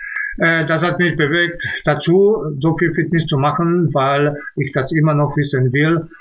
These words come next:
ob ich auf die Hügel klettern kann oder nicht. Heute nach zweieinhalb Monate Training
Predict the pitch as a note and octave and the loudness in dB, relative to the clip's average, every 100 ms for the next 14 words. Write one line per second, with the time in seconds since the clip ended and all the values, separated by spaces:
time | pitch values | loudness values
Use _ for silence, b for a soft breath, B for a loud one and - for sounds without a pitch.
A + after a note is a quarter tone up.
0 | B - C3 C#3+ C#3+ C3+ C3+ C3+ D#3 C#3 | B -6 -2 -2 0 0 0 2 2 0
1 | C#3+ C3+ C3 C3+ C3 C3 C3 B2+ C3 B2 | 0 0 0 0 0 0 0 0 0 2
2 | B2 A#2 - B B - E3 F#3+ G3 E3+ | 0 -2 -8 B B 0 2 2 2 0
3 | E3 D3 C#3+ C#3+ C3 C#3+ D#3 D3 C3 A#2 | 0 0 0 0 0 0 2 2 0 -2
4 | C#3+ E3 G3 G#3 G#3 | 0 2 2 2 2